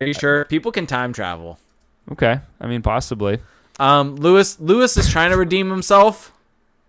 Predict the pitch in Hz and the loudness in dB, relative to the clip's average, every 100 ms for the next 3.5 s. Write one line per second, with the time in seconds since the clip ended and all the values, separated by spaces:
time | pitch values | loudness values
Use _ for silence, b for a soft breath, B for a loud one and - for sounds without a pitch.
0 | - 110 107 117 - - _ _ 120 120 | -18 -2 0 0 -4 -18 _ _ -12 0
1 | 165 190 208 214 208 165 160 143 135 127 | 0 4 6 6 2 0 -2 0 -2 -2
2 | 95 67 - _ _ _ _ _ - - | -4 -12 -20 _ _ _ _ _ -20 -10
3 | 110 135 180 277 294 | 0 2 6 4 2